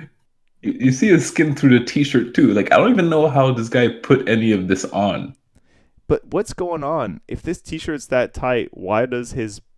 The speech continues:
Speaker 2: look on the left side of his torso, it goes past his leg.
Speaker 1: <laughs>
Speaker 2: They photoshopped this image to fuck it up so bad.
Speaker 1: Yeah, this, this does not look, and, like,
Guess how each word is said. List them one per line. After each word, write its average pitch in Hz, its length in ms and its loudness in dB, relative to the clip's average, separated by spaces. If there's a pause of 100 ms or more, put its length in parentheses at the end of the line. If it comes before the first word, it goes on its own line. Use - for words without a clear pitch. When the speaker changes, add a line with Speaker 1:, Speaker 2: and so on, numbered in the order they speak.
Speaker 2:
look 123 220 -6
on 143 100 -10
the 113 80 -2
left 101 300 -2
side 110 320 -2
of 101 60 -8
his 98 140 -12
torso, 156 640 -6
it 113 140 -8
goes 139 300 0
past 113 540 -4
his 123 240 -8
leg. 95 520 -2
Speaker 1:
<laughs> - 60 -20 (520)
Speaker 2:
They 131 140 2
photoshopped 147 880 -2
this 117 200 -6
image 117 500 -8
to 117 100 -10
fuck - 400 -8
it 131 80 -2
up 117 180 -4
so 110 360 -4
bad. 98 520 -4 (1500)
Speaker 1:
Yeah, 98 240 0
this, 104 640 -2 (260)
this 127 260 -4
does 123 180 -2
not 104 320 0
look, - 180 -10 (340)
and, 95 200 2
like, 92 240 2